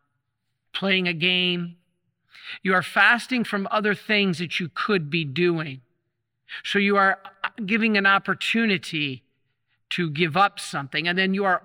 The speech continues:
almsgiving, because what are you doing? You're giving your time to God. You're giving. Almsgiving is giving of something that's important to you. We always think of money.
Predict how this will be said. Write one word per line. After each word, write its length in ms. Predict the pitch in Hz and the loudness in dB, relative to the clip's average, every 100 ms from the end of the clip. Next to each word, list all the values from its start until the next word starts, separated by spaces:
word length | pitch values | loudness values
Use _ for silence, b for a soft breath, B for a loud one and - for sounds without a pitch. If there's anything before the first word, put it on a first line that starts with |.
| 214 | 0
almsgiving, 1000 | 233 285 339 294 190 156 175 160 180 180 | 2 2 0 -2 -4 0 0 2 0 0
because 380 | 185 - 185 | -2 0 -2
what 180 | 160 226 | 0 -2
are 40 | 240 | 0
you 160 | 247 | 0
doing? 400 | 196 277 247 175 | 0 0 0 0
You're 160 | 170 170 | -2 -4
giving 500 | 135 220 226 233 226 | -4 -2 0 -2 -2
your 180 | 220 214 | -2 -4
time 560 | - 190 180 180 180 | -4 0 2 2 0
to 140 | - 190 | -4 -10
God. 720 | 151 170 165 151 139 135 135 - _ _ _ _ _ _ _ _ _ _ _ _ _ _ _ B - | -2 0 2 2 0 -2 -10 -18 _ _ _ _ _ _ _ _ _ _ _ _ _ _ _ B 0
You're 260 | 196 208 | 4 4
giving. 680 | 175 143 175 240 202 190 170 | 2 0 2 4 4 0 0
Almsgiving 760 | 190 240 254 190 220 196 202 | 0 2 0 2 0 2 0
is 260 | 196 190 160 | 0 -2 -2
giving 640 | 160 151 185 240 233 214 | -8 -6 -2 0 2 2
of 160 | 196 165 | 0 -2
something 360 | - 233 214 | -2 -2 0
that's 180 | 208 190 | -2 -2
important 560 | 202 180 - 226 240 208 | -4 -4 -4 -2 -2 -4
to 100 | 202 | -6
you. 180 | 185 170 | -4 -2
We 120 | 196 | 0
always 220 | 220 214 | -2 -2
think 220 | - 214 | -4 -4
of 80 | 202 | -4
money. 520 | 190 196 247 262 170 | -6 -2 -2 -2 -4